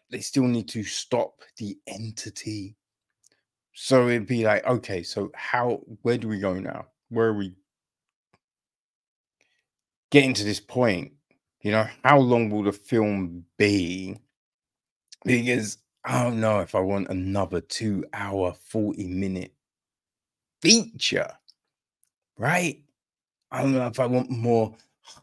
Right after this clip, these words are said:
high-speed, long chases or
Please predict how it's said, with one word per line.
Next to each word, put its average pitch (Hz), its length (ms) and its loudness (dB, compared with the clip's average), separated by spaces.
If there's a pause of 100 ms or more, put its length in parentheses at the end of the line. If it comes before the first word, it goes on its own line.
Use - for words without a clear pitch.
(140)
high-speed, 110 1120 -2
long 101 800 2
chases - 1200 2 (540)
or 104 380 6